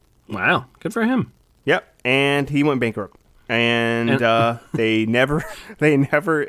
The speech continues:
Speaker 2: uh, built it out further than that. Um, they pretty much, I think, walled up the tunnel, and then the department store that was above it that people used to enter into the train to, to take the, take the rides, it burnt down,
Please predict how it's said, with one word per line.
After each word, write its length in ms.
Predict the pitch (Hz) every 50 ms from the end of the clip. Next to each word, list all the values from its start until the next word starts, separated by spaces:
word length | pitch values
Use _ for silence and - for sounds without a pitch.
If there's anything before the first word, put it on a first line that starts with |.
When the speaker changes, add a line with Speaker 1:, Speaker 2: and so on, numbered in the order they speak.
| - - -
Speaker 2:
uh, 180 | - 139 131 131
built 320 | - - 135 135 135 -
it 60 | 139
out 200 | 131 131 117 -
further 320 | - 135 131 131 127 131 127
than 160 | 127 123 120
that. 340 | 117 117 120 120 - - - _ _ _ _ _ _ _ _ -
Um, 480 | - 104 95 98 107 104 101 98 - - _ _ _ _
they 240 | 120 113 117 113 107 - _ _ _ _ _
pretty 240 | - - 156 151 147
much, 500 | 143 143 139 135 131 - - - - - - _ _ _ _ _ _ _ _ _
I 60 | 117
think, 200 | 131 147 131 -
walled 460 | 120 110 110 113 117 120 127 135 127
up 200 | 120 117 120 -
the 100 | - 117
tunnel, 600 | 107 - 120 113 117 117 113 113 113 110 107 - _ _ _ _ _ _ _ _ _ _
and 200 | - 113 110 110
then 240 | 117 117 113 110 107
the 380 | 110 110 107 107 104 104 104 - _ _ _ _ _
department 480 | 127 120 - - 143 147 139 131 120
store 300 | - - - 139 131 120
that 120 | 113 117 110
was 140 | 113 110 113
above 300 | 107 107 117 117 107 113
it 220 | 113 110 - -
that 260 | - 107 104 - _
people 260 | - 127 120 107 113
used 260 | 110 107 110 110 - -
to 120 | 110 - -
enter 300 | 117 117 110 - - 107
into 300 | 101 98 104 101 - 110
the 220 | 101 101 101 101 - - _ _ _ _ _
train 440 | - - 123 110 107 107 107 110 - - _ _ _
to, 180 | - 123 107 - - _ _
to 280 | - - 107 101 98 - _ _ _ _ _ _
take 220 | - 120 113 -
the, 100 | - 104
take 300 | 98 - - 139 131 -
the 80 | 117 110
rides, 320 | 110 107 104 107 104 - -
it 200 | - 127 117 -
burnt 240 | 117 110 107 104 -
down, 380 | 110 104 107 107 104 104 107